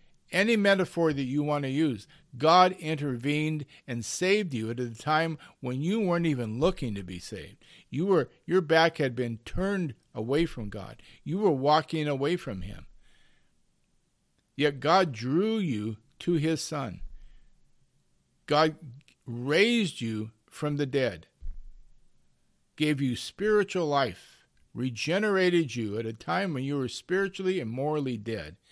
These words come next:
gave you new life, imparted the gift of faith by which you are united to Jesus Christ. And now that you are in him, you have new life in him.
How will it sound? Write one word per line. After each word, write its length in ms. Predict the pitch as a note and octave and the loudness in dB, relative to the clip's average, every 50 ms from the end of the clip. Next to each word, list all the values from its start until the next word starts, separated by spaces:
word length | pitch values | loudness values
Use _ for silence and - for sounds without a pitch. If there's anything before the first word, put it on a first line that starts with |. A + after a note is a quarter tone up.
| - - - _ _ _ - | -20 -20 -20 _ _ _ 0
gave 280 | D#3 F3+ G#3 A3+ F3+ | 4 4 4 4 4
you 140 | F3 F#3+ F#3 | 2 0 2
new 200 | E3 E3 E3 E3 | 2 2 2 2
life, 440 | D3 C3 A2+ F#2 F#2 G#2 A2+ - - _ _ - - - | 0 0 -2 -2 -4 -6 -6 -8 -12 _ _ -20 -14 -10
imparted 600 | - A2+ - - - - F3+ G#3 G#3+ G3 F#3 D#3 | -10 -10 -2 0 2 4 4 4 4 4 4 2
the 100 | D3 C#3 | 2 0
gift 320 | B2+ C3+ C3+ B2+ - - | 0 -2 -2 -2 -4 -6
of 80 | A#2 - | -8 -8
faith 460 | - - G#2+ F2+ E2+ F#2+ G#2+ - - _ _ - - _ _ - | -8 -10 -10 -10 -8 -10 -12 -14 -18 _ _ -20 -20 _ _ 0
by 100 | C3+ C#3 | 2 2
which 260 | C#3+ C#3+ - - - | 2 0 -2 -2 -4
you 240 | D#3+ D3+ D3+ C#3 B2 | -4 -2 0 0 -2
are 60 | G#2+ | -2
united 800 | G#2+ G#2+ A2 A2 G#2 G#2 G#2+ A#2 C3 D3+ F3+ G#3 G3+ G3+ G3 F3 | -4 -6 -6 -6 -6 -6 -4 -2 2 4 4 6 4 4 2 2
to 100 | D#3+ C#3+ | 0 -2
Jesus 400 | B2 C3 C3 B2 A2 A#2+ A#2+ - | -2 -2 -2 -2 -4 -6 -8 -8
Christ. 480 | - - A2 G2 G2 G2 - - - _ - - - - - | -8 -8 -8 -8 -8 -10 -14 -16 -20 _ -20 -20 -20 -18 -10
And 180 | - B2 A#2 B2 | -6 -4 -2 0
now 240 | C#3+ E3+ G3 G#3 G#3 | 0 2 2 2 2
that 140 | F3+ D#3 B2 | 2 0 0
you 240 | C3+ D3 D3 C#3 | 0 2 2 2
are 80 | B2+ B2 | 2 0
in 320 | - - D3 E3+ G3+ G#3 | -2 -4 -4 -2 -2 0
him, 380 | F#3+ C#3+ - D#3+ B2 A#2 B2 B2 - - - - - | -2 -2 -2 -2 -2 -2 -4 -6 -8 -14 -20 -18 -6
you 160 | - C3 B2+ | -4 -2 0
have 220 | A#2 C3 B2 G#2+ G2+ | 0 0 0 -2 -2
new 300 | G#2+ A#2+ D3 F3+ G#3+ G#3+ | -2 0 0 0 0 0
life 420 | F3+ D#3 D3+ D#3+ E3 D3 - D3 | 2 2 2 2 0 0 -2 -6
in 80 | B2+ A#2+ | -6 -4
him. 380 | A2 A2+ A#2+ A2 F2+ C#2+ - | -4 -4 -4 -6 -6 -10 -14